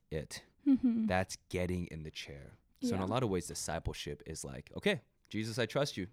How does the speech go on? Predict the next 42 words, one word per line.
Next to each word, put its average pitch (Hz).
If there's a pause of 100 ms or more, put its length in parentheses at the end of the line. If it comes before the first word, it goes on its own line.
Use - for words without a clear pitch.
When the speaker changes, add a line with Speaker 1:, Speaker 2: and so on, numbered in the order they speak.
Speaker 1:
I'm 90
getting 101
in 95
the 90
chair -
Speaker 2:
Mm-hmm. 220 (160)
Speaker 1:
and 82
doing 90
that 76
every 82
day 76
for -
the 76
rest 73
of 80
your 73
life." 71 (220)
Speaker 2:
Yeah. 277 (240)
Speaker 1:
And 95
the 92
more 117
that 151
you 92
do 101
it, -
the 85
more 101
you 127
realize 92
the 87
chair 101
can 80
hold 90
you 127
Speaker 2:
Totally. 285
Speaker 1:
and 85
the 82
promises 101
of 76
Jesus 85
are 67
true 87